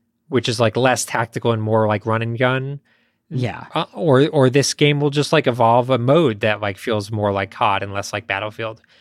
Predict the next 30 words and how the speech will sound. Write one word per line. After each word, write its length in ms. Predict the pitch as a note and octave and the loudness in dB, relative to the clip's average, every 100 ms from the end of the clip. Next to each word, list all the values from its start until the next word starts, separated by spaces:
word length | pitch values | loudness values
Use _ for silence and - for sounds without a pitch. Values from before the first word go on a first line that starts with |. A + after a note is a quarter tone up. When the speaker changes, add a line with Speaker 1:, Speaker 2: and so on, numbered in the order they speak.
| _ _ - | _ _ -4
Speaker 1:
Like, 200 | A#2+ - | -4 -2
I 60 | D3 | -2
think 140 | E3 C3+ | -2 0
you're 100 | A#2+ | 0
gonna 180 | A#2+ | 0
see 220 | - D3 A#2+ | -2 -4 -4
more 280 | G#2+ G#2+ | -2 -2
and 100 | G#2 | -2
more 200 | G2+ G2+ | -4 -4
of 60 | G2+ | -4
these 240 | G2+ F#2+ | -6 -6
as 260 | B2+ - - | -8 -8 -6
people 260 | C3 A2+ A2+ | -6 -4 -4
understand 560 | A2 G2+ - A2 G2+ | -6 -6 -2 -2 -4
the 40 | G2 | -6
possibilities. 840 | G#2+ G2+ A2+ G2+ F#2+ F#2 G2+ - _ _ _ _ - | -6 -6 -6 -6 -6 -8 -14 -18 _ _ _ _ -4
I 100 | D3+ | -2
just 260 | G3 F#3+ - | 0 -2 -2
Speaker 2:
Yeah. 60 | |
Speaker 1:
hope 280 | C3+ C#3 C3+ B2+ | 0 0 -4 -4
that 420 | A#2+ A2+ A2 - | -2 0 -2 -4
it 160 | B2+ | -4
doesn't 340 | C#3 B2+ B2 - _ - | -2 -2 -4 -12 _ -2
go 240 | A2+ A2+ | 0 0
the 120 | A2 | -2
way 260 | G#2 G#2 G#2 | -4 -4 -4
of, 160 | G2+ | -6
like, 220 | G#2+ G2 - | -8 -10 -8
pub 300 | C#3 C3+ B2+ | -4 -4 -4
G, 560 | A#2+ G#2 G2 F#2 G2 | -4 -2 -4 -8 -12